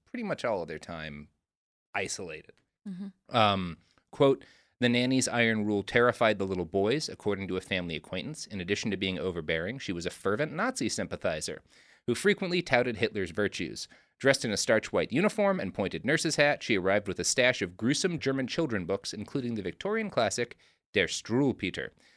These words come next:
Speaker 1: that featured sadistic consequences for misbehavior, ranging from cutting off one child's thumbs to burning another to death. The acquaintance recalled that the nurse had a commensurately harsh and dictatorial approach to child rearing.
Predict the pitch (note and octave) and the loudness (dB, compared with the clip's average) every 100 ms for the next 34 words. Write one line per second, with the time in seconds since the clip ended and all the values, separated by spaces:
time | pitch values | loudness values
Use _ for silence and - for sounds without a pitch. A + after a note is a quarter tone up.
0 | - G#2+ - A2+ G2+ F#2+ - F2+ D#3+ - | -6 -4 -2 -2 0 -2 -2 -2 -2 -2
1 | - - A#2 - - G2+ A2 - F2 G#2+ | -4 0 0 0 -6 -6 -6 -6 -4 -4
2 | - A2+ F2+ D2+ E2+ G2 E2 - - D#2+ | -2 -2 -2 -4 -6 -6 -8 -8 -10 -10
3 | D#2 A#2 B2+ A2 - A#2 E3 F#3 F3 E3+ | -4 -4 -2 -4 -4 -8 -6 -4 -4 -6
4 | - - G3 - - G#3+ C#4 B3+ F3+ A#2 | -4 -4 -4 -8 -8 -2 2 2 2 2
5 | F2+ F2 F2+ E2 C#2 - _ _ _ _ | 0 -2 -4 -6 -6 -8 _ _ _ _
6 | - A#2+ - F#3+ G3+ F#3 - C#3+ C#3 C3 | -4 -2 2 2 2 -2 2 4 4 2
7 | A2+ G#2+ A2+ A#2 F2+ - A2 D3+ F3 - | 0 0 0 2 0 0 -2 0 -2 -2
8 | G#2+ - B2 C#3 - F#2+ - - - D#3+ | -2 2 2 2 -4 -6 -6 -6 -4 -2
9 | E3+ G#3 G#3+ F2+ - - - - F#2+ C#3+ | 0 -2 0 -2 -2 -8 -8 -2 0 0
10 | F#2 C#2+ B1 | -2 -4 -8